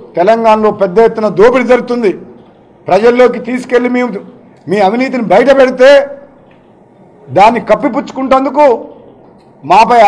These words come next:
ఆరోపణలు చేస్తున్నారు. కానీ మీ దగ్గర ఏదైనా ఆధారాలు ఉంటే చూపించమంటే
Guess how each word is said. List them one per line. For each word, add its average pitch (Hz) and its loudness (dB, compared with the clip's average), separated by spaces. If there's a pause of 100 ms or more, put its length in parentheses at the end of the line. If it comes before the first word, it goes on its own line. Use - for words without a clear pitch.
ఆరోపణలు 247 2
చేస్తున్నారు. 226 -2
కానీ 214 0 (520)
మీ 170 0
దగ్గర 208 0
ఏదైనా 220 2
ఆధారాలు 254 2
ఉంటే 247 -2
చూపించమంటే 254 0